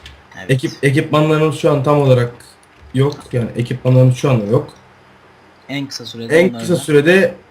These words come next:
Speaker 2: ekipmanları tamamlayacağız.
Speaker 1: Ee, Veli, e, o değil de bu bizim, nasıl söyleyeyim sana? Bu ne perdeydi ya? Green screen. Ha, green screen'ı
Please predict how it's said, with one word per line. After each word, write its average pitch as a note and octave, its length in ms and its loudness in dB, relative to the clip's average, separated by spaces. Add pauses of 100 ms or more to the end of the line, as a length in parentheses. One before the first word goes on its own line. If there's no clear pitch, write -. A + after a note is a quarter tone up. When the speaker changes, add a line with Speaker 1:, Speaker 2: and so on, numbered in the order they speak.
Speaker 2:
ekipmanları E3 600 0
tamamlayacağız. C3+ 880 -2 (2250)
Speaker 1:
Ee, A#2 80 -12 (600)
Veli, E3 360 -6
e, C#3+ 160 -4
o D3 200 -8
değil E3 260 -6
de C3+ 180 -8
bu D3 300 -4
bizim, D3 320 -12 (1080)
nasıl C3 220 -12
söyleyeyim A2+ 300 -12
sana? F#2+ 180 -18 (760)
Bu C#3+ 220 -10 (320)
ne C#3 140 -8
perdeydi A2+ 520 -8
ya? A#2 180 -10 (260)
Green D#3+ 160 -4
screen. D#3+ 400 -8 (180)
Ha, C#3 100 -14 (120)
green C3+ 140 -10
screen'ı C#3+ 500 -10